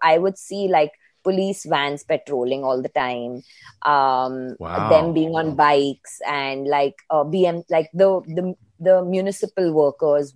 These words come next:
Speaker 1: uh, you know, doing that. And they would, like, um, and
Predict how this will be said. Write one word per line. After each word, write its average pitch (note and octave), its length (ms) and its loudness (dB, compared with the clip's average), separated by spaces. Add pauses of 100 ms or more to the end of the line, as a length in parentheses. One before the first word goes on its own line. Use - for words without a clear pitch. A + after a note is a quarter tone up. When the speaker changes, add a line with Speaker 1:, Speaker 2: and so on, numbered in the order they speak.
(140)
Speaker 1:
uh, D3 120 2
you C#3+ 160 -4
know, D3+ 100 -6
doing D3 360 -2
that. C3 260 0
And D3 240 -4
they D3+ 80 4
would, D3+ 240 0
like, D3 240 0 (560)
um, D3 440 4 (280)
and D#4 140 -2